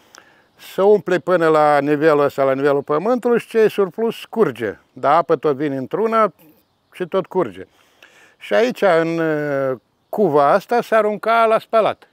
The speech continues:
Și apa, curgând cu viteză și învârtindu-se, aici îți învârtește ca mașină de spălat modernă, prin, uh, curgerea apei. Fără niciun efort, fără nici, uh, o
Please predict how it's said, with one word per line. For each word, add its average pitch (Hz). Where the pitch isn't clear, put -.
Și -
apa, 202
curgând 170
cu 151
viteză 156
și 147
învârtindu-se, 226
aici 208
îți 185
învârtește 196
ca 175
mașină 175
de 143
spălat 156
modernă, 135
prin, 247
uh, 226
curgerea 214
apei. -
Fără 214
niciun 151
efort, 170
fără 175
nici, 160
uh, 131
o 127